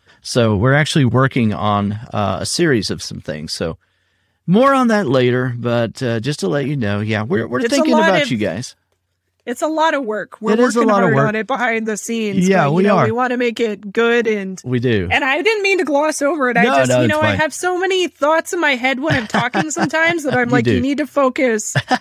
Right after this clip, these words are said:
Speaker 2: and get the one
Speaker 1: <laughs>
Speaker 2: thought out. Otherwise, I'll start meandering to the other," you know?
Speaker 1: <laughs>
Speaker 2: So, anyway.
Speaker 1: But, uh, but no,
Speaker 2: <laughs>
Speaker 1: I, I,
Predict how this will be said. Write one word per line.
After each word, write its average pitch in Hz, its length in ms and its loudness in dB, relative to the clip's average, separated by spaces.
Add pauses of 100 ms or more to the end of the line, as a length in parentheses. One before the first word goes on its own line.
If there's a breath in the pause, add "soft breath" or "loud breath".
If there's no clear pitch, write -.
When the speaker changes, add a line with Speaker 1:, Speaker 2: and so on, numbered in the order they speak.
Speaker 2:
and 311 140 0
get 269 220 0
the 247 60 2
one 269 300 0
Speaker 1:
<laughs> - 20 -2
Speaker 2:
thought 311 360 2
out. 262 420 0
Otherwise, 247 460 0
I'll 302 80 0
start 254 300 -2
meandering 233 720 0
to - 100 -10
the 226 160 0
other," 226 120 0
you - 180 2
know? 285 360 0
Speaker 1:
<laughs> 294 40 -16
Speaker 2:
So, 220 320 -4 (420 soft breath)
anyway. 175 400 2
Speaker 1:
But, - 80 -2
uh, 143 420 4
but 170 200 2
no, 160 320 4
Speaker 2:
<laughs> - 0 -
Speaker 1:
I, 120 320 2
I, 160 60 2